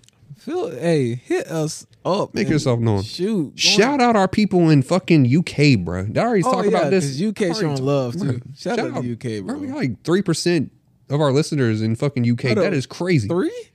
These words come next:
Speaker 2: Yes.
Speaker 1: I thought it was, dang, all right.
Speaker 2: It's went up.
Speaker 1: D-, uh,
Speaker 2: Bro.
Speaker 1: yo.
Speaker 2: It's crazy.
Speaker 1: Hey, U K, just know your boy over here might go over there.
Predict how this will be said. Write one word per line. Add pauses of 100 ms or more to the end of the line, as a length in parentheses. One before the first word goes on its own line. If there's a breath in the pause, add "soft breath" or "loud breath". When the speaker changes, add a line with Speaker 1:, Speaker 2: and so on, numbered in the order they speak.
(160)
Speaker 2:
Yes.
Speaker 1:
I
thought
it
was, (140)
dang,
all
right.
Speaker 2:
It's
went
up. (480)
Speaker 1:
D-,
uh, (160)
Speaker 2:
Bro. (240)
Speaker 1:
yo.
Speaker 2:
It's
crazy. (160)
Speaker 1:
Hey,
U
K, (140)
just
know
your
boy
over
here
might
go
over
there.